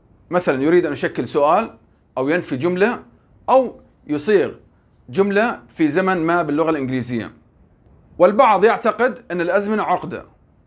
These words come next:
في اللغة الإنجليزية. الأزمنة سهلة. ماذا يعني زمن؟ يعني الوقت، وقت حدوث الفعل. متى حدث الفعل؟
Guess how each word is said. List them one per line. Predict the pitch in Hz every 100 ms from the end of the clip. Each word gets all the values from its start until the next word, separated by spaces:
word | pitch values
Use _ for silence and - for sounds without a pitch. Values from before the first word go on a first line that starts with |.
| _ _ -
في | - 160
اللغة | 180 185
الإنجليزية. | 165 147 135 117 120 98 - _ _ _ _ 143
الأزمنة | 202 269 247
سهلة. | 175 208 180 113 - _ _ _ _ _ -
ماذا | 220 269
يعني | 220 202
زمن؟ | 170 190 220 -
يعني | 156 160
الوقت، | 156 202 170 120 - -
وقت | 190 - -
حدوث | - 175 202
الفعل. | 147 170 123 98 - _ _ _ _ _
متى | 190 226
حدث | 180 185 165
الفعل؟ | 139 185 139